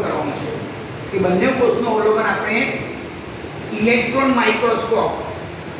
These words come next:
ઇલેક્ટ્રોન માઇક્રોસ્કોપ આ સાધનની અંદર આપણે ડુંગળીના કોષ મૂકીશું અને આપણી ગાલમાંથી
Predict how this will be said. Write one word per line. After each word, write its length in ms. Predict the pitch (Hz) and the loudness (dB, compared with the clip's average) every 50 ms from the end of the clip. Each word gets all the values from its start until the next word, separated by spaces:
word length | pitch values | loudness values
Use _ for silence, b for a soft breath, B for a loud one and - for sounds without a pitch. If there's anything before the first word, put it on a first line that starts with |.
| - - 202 | -10 -6 -2
ઇલેક્ટ્રોન 500 | 202 220 233 240 233 233 262 254 254 254 240 | 0 2 4 4 4 2 2 4 4 4 4
માઇક્રોસ્કોપ 640 | 226 226 - 247 247 233 - - - 151 147 - - - - - - - - - - - - - - - - - - - - - - - - - - - - - 104 101 113 131 - - - 139 - - - - - - - | 2 2 2 2 0 0 2 0 2 2 0 0 0 -4 -6 -6 -8 -8 -8 -10 -10 -10 -8 -8 -8 -8 -8 -10 -8 -8 -10 -10 -8 -8 -8 -8 -6 -6 -6 -4 -4 -2 -2 -2 -2 -2 -2 -2 -2 0 0 0 2 2 2
આ 80 | - - - 208 | 4 4 2 2
સાધનની 500 | 196 190 190 - 208 240 247 254 254 220 214 | 4 2 4 4 4 4 4 4 4 4 2
અંદર 220 | 208 208 208 214 | 2 2 2 2
આપણે 440 | 214 - - - - 190 196 214 214 214 - - - - - | 2 0 -2 -2 -4 -2 -2 -2 -2 -2 -4 -4 -6 -4 -2
ડુંગળીના 500 | 196 202 202 208 214 233 233 240 233 233 233 | -2 0 2 2 2 2 2 2 2 2 2
કોષ 160 | 226 226 226 226 | 2 2 2 0
મૂકીશું 460 | 220 214 220 214 - - 220 220 220 440 - - - - - - - - - - - - - - - - - - - - - - - - 170 - - 165 | 0 2 0 0 0 2 -2 -2 -2 -2 -4 -6 -6 -8 -8 -8 -8 -8 -8 -8 -8 -10 -10 -10 -10 -8 -8 -8 -8 -8 -8 -6 -6 -6 -4 -4 0 2
અને 140 | 180 208 202 | 4 4 4
આપણી 340 | 185 202 220 233 220 180 190 | 4 2 2 2 2 2 4
ગાલમાંથી 580 | 180 180 185 196 208 220 220 - 208 220 226 240 | 4 4 4 4 4 4 4 4 6 4 4 4